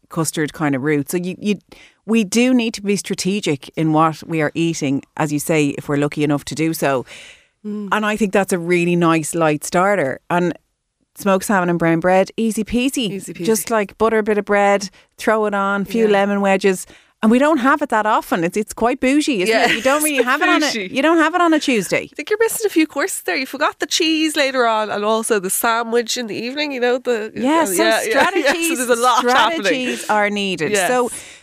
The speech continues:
Speaker 1: what are ways to keep yourself calm? You've got some really good tips for today.
Speaker 2: Write your shopping list if you still haven't done your shopping. If you have done your shopping or you're coming home with your shopping or your shopping's still in the car or you're worried, um,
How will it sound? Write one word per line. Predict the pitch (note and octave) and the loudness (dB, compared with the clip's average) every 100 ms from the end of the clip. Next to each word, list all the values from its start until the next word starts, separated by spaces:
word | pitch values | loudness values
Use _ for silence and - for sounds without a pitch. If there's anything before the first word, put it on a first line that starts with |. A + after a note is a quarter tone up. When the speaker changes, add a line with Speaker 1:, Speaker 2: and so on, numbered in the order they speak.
| _ - | _ -2
Speaker 1:
what | A3+ D#4 | 2 2
are | G4+ | 2
ways | F#4 D#4 C4+ | 0 2 2
to | - | -2
keep | - B3 A3 | -2 -2 0
yourself | G#3 - F#3+ E3+ | -2 2 0 0
calm? | - F#3 E3 D3+ | -2 0 0 0
You've | D#3 | 0
got | G3+ B3 | -2 0
some | D4 C#4 | 2 2
really | B3+ A#3+ A3+ A3 | 2 -2 -2 -2
good | F3+ F#3 F3 D#3 - - | 0 0 0 -2 -10 -12
tips | - G3+ D#3 - - - - | -6 -2 -2 -4 -8 -10 -14
for | - F3+ D#3+ D3 C#3+ - | -4 0 2 2 0 -4
today. | - E3 D3 - - _ _ - | -4 0 0 -2 -10 _ _ -4
Speaker 2:
Write | C#4+ - | -2 -2
your | B3 | -6
shopping | G#3 F3 F3+ | -8 -8 -8
list | E3 - | -8 -10
if | F3 | -10
you | |
still | F3 G#3+ G3 | -4 -4 -4
haven't | F3 | -6
done | E3+ D#3+ | -8 -10
your | |
shopping. | D#3+ D3+ - - | -12 -14 -12 -10
If | G#3+ | -8
you | A3+ | -8
have | - D#4 G4 - | -2 2 2 0
done | B3 | -2
your | G#3 | -2
shopping | F#3+ F3+ F#3 F3+ | -2 -4 -6 -10
or | |
you're | E3 | -10
coming | E3+ B3+ C4 | -8 -8 -4
home | A#3+ G#3+ | -4 -4
with | F#3 | -6
your | G3 | -8
shopping | B3 F#3+ | -8 -8
or | E3 | -8
your | |
shopping's | D#3+ G#3 A#3 A#3 | -6 -6 -6 -6
still | - A3 | -4 -4
in | |
the | G3 | -6
car | - F#3 F#3+ F#3+ | -4 0 0 0
or | |
you're | D#3+ E3+ - - - - | -2 -6 -10 -18 -20 -4
worried, | G#3+ A#3+ A#3 | 0 0 0
um, | G3 | -8